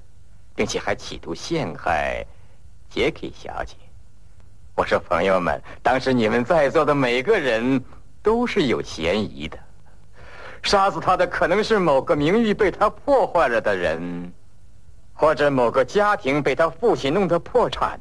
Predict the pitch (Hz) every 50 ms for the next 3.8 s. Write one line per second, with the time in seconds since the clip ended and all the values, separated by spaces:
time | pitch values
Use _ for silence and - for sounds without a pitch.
0 | - - 139 190 170 98 - - - - - - - - - - - - - -
1 | - - - - - - - 147 147 143 165 160 147 127 123 - 151 185 233 254
2 | 233 185 160 - - 240 240 214 - - 196 90 202 202 - - - - - -
3 | 247 220 190 147 92 76 - - - 107 82 - 69 64 62